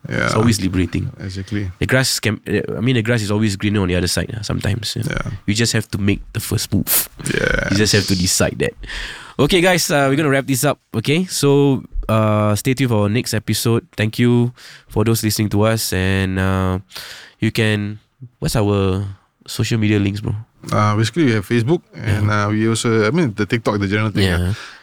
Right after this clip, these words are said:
Speaker 1: but I was wondering whether we should maybe start some Instagram account, so in case
Speaker 2: Probably,
Speaker 1: you
Speaker 2: uh,
Speaker 1: want to
Speaker 2: probably, we probably get an Instagram account up
Speaker 1: Can,
Speaker 2: also
Speaker 1: you
Speaker 2: lah.
Speaker 1: know,
Speaker 2: And then,
Speaker 1: direct messages us.
Speaker 2: and then you, and then we probably share all these links at our TikTok account at the Paki Bros.
Speaker 1: Hmm.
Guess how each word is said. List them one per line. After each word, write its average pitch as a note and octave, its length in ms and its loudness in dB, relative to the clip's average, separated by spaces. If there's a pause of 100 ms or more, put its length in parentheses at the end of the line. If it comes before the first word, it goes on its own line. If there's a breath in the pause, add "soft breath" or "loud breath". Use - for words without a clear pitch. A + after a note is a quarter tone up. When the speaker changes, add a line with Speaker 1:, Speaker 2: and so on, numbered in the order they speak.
Speaker 1:
but G2+ 160 0
I - 80 0
was F#3 160 0
wondering G#3 160 0
whether D3 160 2
we - 0 -
should G#2+ 160 0
maybe G2+ 240 0
start - 320 -2
some G2+ 160 -2
Instagram G2+ 640 -2
account, G2 480 -2
so G2 160 0
in G2+ 240 -2
case G#2 160 0
Speaker 2:
Probably, E3+ 240 2
Speaker 1:
you B2+ 80 4
Speaker 2:
uh, G2+ 80 2
Speaker 1:
want F#2+ 40 -4
to A2+ 40 -4
Speaker 2:
probably, E3+ 240 0
we B2+ 80 2
probably C3+ 240 2
get B2+ 160 2
an G2+ 80 0
Instagram G#2+ 320 -2
account G2 240 -4
up - 160 -8
Speaker 1:
Can, G2+ 240 0
Speaker 2:
also G2+ 80 -2
Speaker 1:
you G#2 80 0
Speaker 2:
lah. A2 60 0
Speaker 1:
know, A2+ 40 2
Speaker 2:
And G#2 80 2
then, A2+ 300 0
Speaker 1:
direct G#2+ 240 0
messages G#2+ 400 0
us. G#2 480 -2
Speaker 2:
and C3 80 4
then G#3+ 160 8
you, G3+ 160 2
and D#3 160 0
then G3+ 160 2
we D3+ 100 4
probably E3 220 0
share G3 180 2
all F3 60 2
these E3+ 240 0
links E3 160 0
at A2+ 80 0
our A2+ 100 4
TikTok - 380 -2
account A#2+ 400 -2
at E2 160 -6
the F#2 80 -4
Paki G2+ 320 -2
Bros. C#3+ 480 -2
Speaker 1:
Hmm. G#2 160 -12